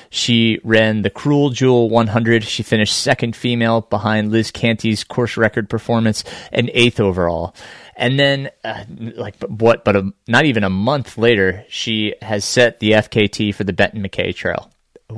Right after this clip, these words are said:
I mean, just incredible. What a spring. My goodness. Um, she, you know, she has the Mountains to Sea overall F K T. We talk about all this. She is just a phenomenal human doing.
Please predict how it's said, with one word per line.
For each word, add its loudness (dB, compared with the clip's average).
I -6
mean, -2
just -4
incredible. -4
What -2
a -2
spring. -6
My -8
goodness. -6
Um, 2
she, -2
you -6
know, -2
she -4
has 2
the -2
Mountains 0
to -8
Sea -2
overall 6
F -2
K -4
T. -8
We 0
talk 6
about 2
all 2
this. -8
She -4
is -2
just -4
a -8
phenomenal 0
human -4
doing. -4